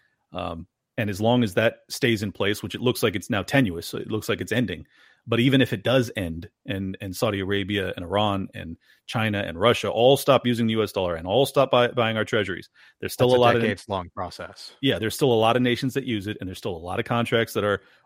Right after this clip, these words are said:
Speaker 1: are set to be pay-, paid in dollars. And I think that that's gonna take some time to unwind. And I think in the interim, it's very likely that the Federal Reserve or the Treasury or the U S government itself would,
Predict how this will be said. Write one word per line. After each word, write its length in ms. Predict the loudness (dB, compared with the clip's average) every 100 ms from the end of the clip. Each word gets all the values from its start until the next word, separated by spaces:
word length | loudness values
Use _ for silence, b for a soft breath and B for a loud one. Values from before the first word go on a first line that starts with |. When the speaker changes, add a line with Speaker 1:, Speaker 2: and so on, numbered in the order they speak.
| b
Speaker 1:
are 100 | -4
set 260 | -2 -4 -4
to 80 |
be 120 | -8 -4
pay-, 340 | -2 -2 -4 -10
paid 200 | -4 -2
in 80 | 0
dollars. 480 | 0 0 -2 -6 -12 b b b
And 280 | -10 -8 -8
I 120 | -10
think 180 | -8 -8
that 120 | -6
that's 200 | -6 -6
gonna 160 | -8 -10
take 260 | -8 -10 -12 _
some 240 | -8 -6 -4
time 240 | -4 -4
to 100 | -2
unwind. 440 | -2 0 -2 -4 -14 _ _ -4
And 80 |
I 80 | -2
think 220 | -2 -4 0
in 140 | 2
the 120 | 2
interim, 300 | 0 -2 -2
it's 140 | -4 -4
very 300 | 0 0 0
likely 300 | -2 -4 -8
that 180 | -10 -14
the 60 |
Federal 260 | -8 -8 -8
Reserve 400 | -6 -4 -2 -4
or 160 | -6 -4
the 420 | -4 -4 -4 -8
Treasury 500 | -4 -2 -2 -4 -4 -8 b b
or 100 | -6
the 60 | -2
U 100 | -2
S 80 | -2
government 300 | -4 -4 -6
itself 340 | -2 -2 0
would, 240 | -4 -8